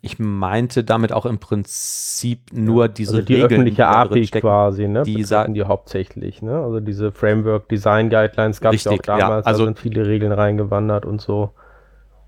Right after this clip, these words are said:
Speaker 2: Ja.
Speaker 1: Genau, also der Stylecop, ähm, würde dir halt sagen, äh, da musst du aber irgendwie ein Sys vorschreiben und hier, da schreibst du aber bitte groß, weil's eine Konstante ist und so.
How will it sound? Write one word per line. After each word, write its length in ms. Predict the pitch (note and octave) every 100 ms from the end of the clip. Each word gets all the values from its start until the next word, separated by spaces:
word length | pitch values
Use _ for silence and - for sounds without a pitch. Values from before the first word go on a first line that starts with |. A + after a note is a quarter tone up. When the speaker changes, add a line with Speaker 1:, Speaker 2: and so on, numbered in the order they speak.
| _
Speaker 2:
Ja. 140 | A2+ A2 _ _ _ _ _ _ _ _
Speaker 1:
Genau, 340 | A2 G#2 F#2+
also 260 | F2+ A2 G#2+
der 100 | A2
Stylecop, 640 | - A2+ B2 B2+ A#2 - C#3
ähm, 380 | A2+ G#2+ G#2+
würde 160 | A2 A2+
dir 160 | G#2+ G#2+
halt 160 | G#2
sagen, 400 | G#2+ G#2+ G#2+ G#2+
äh, 180 | - G#2
da 300 | G2 G2 G2 A2
musst 220 | G#2 G#2+ -
du 40 |
aber 160 | G#2 G2+
irgendwie 260 | G2+ G2
ein 100 | G2
Sys 280 | F#2 C#3 -
vorschreiben 720 | - B2+ - A2 A#2 B2+ B2+
und 100 | A2
hier, 140 | A#2+ A2+
da 80 |
schreibst 300 | G#2 G#2+ -
du 20 | G#2+
aber 140 | G2+
bitte 180 | G2+ G#2
groß, 320 | - A#2 B2
weil's 160 | G#2 G#2
eine 80 |
Konstante 480 | G2+ G2+ F#2+ B2 D3
ist 260 | C#3 C#3+ -
und 120 | B2+
so. 260 | C3 C#3+